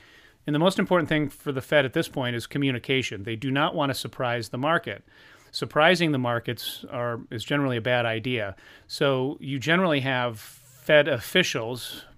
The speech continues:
uh, Federal Reserve Bank presidents, and Federal Reserve governors, uh, speaking, uh, during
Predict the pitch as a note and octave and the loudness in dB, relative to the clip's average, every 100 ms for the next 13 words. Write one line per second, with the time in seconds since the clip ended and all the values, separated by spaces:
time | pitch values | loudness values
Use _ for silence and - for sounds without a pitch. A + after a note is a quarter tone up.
0 | - - A2+ - A2+ - B2 A2 - C3+ | -16 -14 -14 -16 -18 -16 -16 -10 -4 -2
1 | B2 A#2+ B2+ G#2+ A#2+ A2 - C3+ A#2+ A#2+ | -2 -4 -6 -4 -6 -4 -2 0 0 -4
2 | A#2 - - - - - _ B2 A#2 D3+ | -4 -8 -16 -20 -20 -20 _ -8 -2 0
3 | C3+ B2+ B2 A2 C#3+ E3 D3 A#2 B2 B2 | 0 -4 -6 -4 2 4 2 -2 -6 -8
4 | - - - _ _ C3+ B2 - - A3 | -14 -20 -20 _ _ -10 -8 -8 -4 -4
5 | A3+ C#3+ B2+ E3 _ - - - _ D3+ | -2 -2 -2 -6 _ -20 -20 -20 _ -8
6 | B2+ B2+ B2+ A#2 - - - D#3 D#3 D3 | -4 -4 -6 -10 -18 -14 0 2 4 2